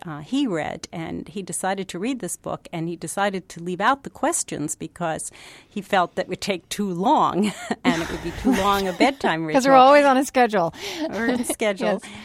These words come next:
Speaker 1: And the child stopped him in the middle and said, "No, Dad,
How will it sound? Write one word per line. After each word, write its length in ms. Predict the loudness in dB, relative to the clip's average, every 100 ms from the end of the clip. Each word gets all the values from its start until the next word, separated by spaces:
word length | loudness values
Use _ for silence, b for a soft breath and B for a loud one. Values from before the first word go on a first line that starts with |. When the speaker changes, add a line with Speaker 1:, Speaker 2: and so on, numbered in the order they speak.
| B -2
Speaker 1:
And 440 | 2 2 2 -2
the 200 | -4 -4
child 680 | -4 0 4 4 2 -2 -6
stopped 680 | -6 -6 -4 -2 -2 -6 -10
him 440 | -8 -6 -6 -8
in 200 | -6 -6
the 60 | -4
middle 340 | -4 -4 -4
and 200 | -4 -8
said, 340 | -8 -10 -8 -6
"No, 280 | -6 -4 -4
Dad, 340 | -6 -8 -10